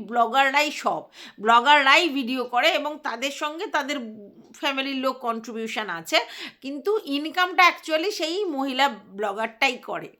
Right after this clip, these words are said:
ঠিক আছে, তো এটা নতুন কথা নেই। তো মারুর ক্ষেত্রেও তাই, মারু ব্লগার আর এ করে। হ্যাঁ, এইবার যেটা প্রশ্ন, সেটা হচ্ছে আমাদের ছমছমিয়াকে উপরে তোলবার জন্য মারু বড় বড় লেকচার মেরেছিল,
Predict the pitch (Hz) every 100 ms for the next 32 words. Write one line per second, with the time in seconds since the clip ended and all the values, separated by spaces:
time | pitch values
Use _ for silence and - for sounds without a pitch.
0 | - 320 285 233 208 330 359 403 415 339
1 | 415 427 427 392 370 - - - 285 254
2 | 254 294 311 - 320 320 302 294 - _
3 | - 233 254 277 247 262 269 349 349 247
4 | 247 226 214 175 151 139 247 233 202 170
5 | 220 254 311 233 330 311 294 359 - 214
6 | 151 - - - - 269 330 349 349 370
7 | 330 277 294 330 - 262 269 277 311 320
8 | 330 320 359 269 254 285 320 330 285 269
9 | 277 320 247 277 220 208 220 254 359 339
10 | 302 294 285 269 233 233 247 233 214 190
11 | 190 208